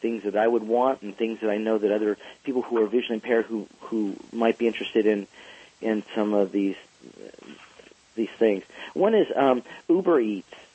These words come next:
Um, it's kinda cool because you can get gift cards for people, and they can have de-, um,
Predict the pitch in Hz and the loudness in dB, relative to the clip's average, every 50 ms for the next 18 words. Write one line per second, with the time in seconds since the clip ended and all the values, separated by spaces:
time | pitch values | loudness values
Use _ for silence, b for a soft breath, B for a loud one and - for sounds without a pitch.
0 | _ - 131 131 127 120 113 107 131 127 - - - 165 160 151 143 - - - | _ -2 2 2 4 2 2 2 2 0 0 0 0 2 2 2 2 0 -2 0
1 | 160 160 143 123 120 123 - - 127 120 113 127 123 _ - 123 - 131 113 - | 2 2 2 2 0 -6 2 2 2 2 2 -2 -10 _ -10 0 0 0 0 0
2 | _ _ - 120 120 131 147 - - - - 123 110 110 - - - 104 98 - | _ _ -20 -10 0 0 0 0 0 -2 2 4 4 4 2 0 -4 -4 -2 -2
3 | 113 110 - - 113 110 110 107 B B B B B - 117 120 120 117 - 120 | -4 -4 2 2 2 4 2 0 B B B B B -2 2 2 2 4 4 2
4 | 113 101 98 127 117 117 117 110 110 104 104 120 120 - - 104 104 101 101 95 | 2 2 0 2 4 4 4 2 0 0 2 2 2 2 0 -2 0 0 0 -2
5 | 95 98 | -4 -8